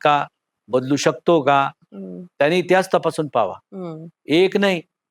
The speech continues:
Speaker 1: अशा पंचवीस केसेस लाईनीमध्ये आहेत.
Speaker 2: हम्म.
Speaker 1: यानंतरही केशवानंद भारतीनंतर मिनर्वाच्या केसमध्ये एकदा प्रयत्न झाला.
Speaker 2: हम्म.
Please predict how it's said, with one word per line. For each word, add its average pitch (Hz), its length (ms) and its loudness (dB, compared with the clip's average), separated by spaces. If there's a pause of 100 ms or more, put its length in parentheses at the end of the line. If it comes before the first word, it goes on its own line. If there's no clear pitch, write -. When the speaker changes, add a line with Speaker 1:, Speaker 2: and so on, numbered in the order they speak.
(100)
Speaker 1:
अशा 147 240 2
पंचवीस 170 520 0
केसेस 170 400 -2
लाईनीमध्ये 147 480 0
आहेत. 104 140 0 (460)
Speaker 2:
हम्म. 185 160 -16 (220)
Speaker 1:
यानंतरही 190 680 4
केशवानंद 180 600 2
भारतीनंतर 165 680 0
मिनर्वाच्या 165 720 2
केसमध्ये 156 600 0 (400)
एकदा 131 200 0
प्रयत्न 151 340 -2
झाला. 170 240 4
Speaker 2:
हम्म. 196 520 -8